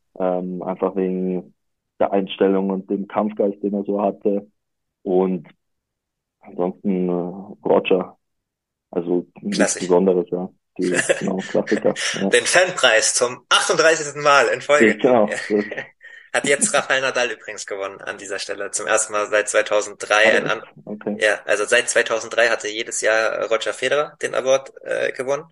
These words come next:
Speaker 2: Ähm,
Speaker 1: Mhm.
Speaker 2: und, äh, dieses Jahr Rafael Nadal. Äh, Most Improved Player auf der W T A Tour übrigens, äh, Maya Haddad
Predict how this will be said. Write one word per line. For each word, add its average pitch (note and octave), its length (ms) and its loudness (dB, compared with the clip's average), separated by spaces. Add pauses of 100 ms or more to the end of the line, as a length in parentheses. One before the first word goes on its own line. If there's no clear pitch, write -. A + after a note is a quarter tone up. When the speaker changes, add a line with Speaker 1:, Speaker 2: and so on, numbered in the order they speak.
(480)
Speaker 2:
Ähm, A2+ 540 -4
Speaker 1:
Mhm. G#2 220 -6
Speaker 2:
und, A2 600 -4 (480)
äh, - 180 -6
dieses A#2 320 -4
Jahr G#2+ 240 0
Rafael A2 340 -2
Nadal. A2 460 0 (360)
Äh, G#2+ 320 2
Most B2 320 2
Improved A#2+ 380 -6
Player B2 320 4
auf - 100 -4
der G#2+ 160 -4
W A2+ 100 -2
T - 120 -2
A A#2+ 120 4
Tour A#2 200 -4
übrigens, G#2+ 600 -4
äh, G#2 400 -4
Maya G#2+ 440 2
Haddad A2 440 0